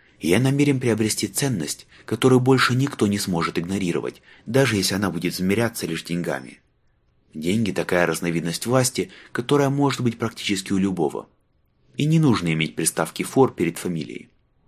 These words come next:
Он слабо улыбнулся. «Может, какое-то время спустя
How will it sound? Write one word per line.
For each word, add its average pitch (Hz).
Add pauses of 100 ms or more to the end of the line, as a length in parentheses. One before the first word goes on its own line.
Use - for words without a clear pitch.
Он 131
слабо 82
улыбнулся. 76 (760)
«Может, 123
какое-то 104
время 92
спустя 104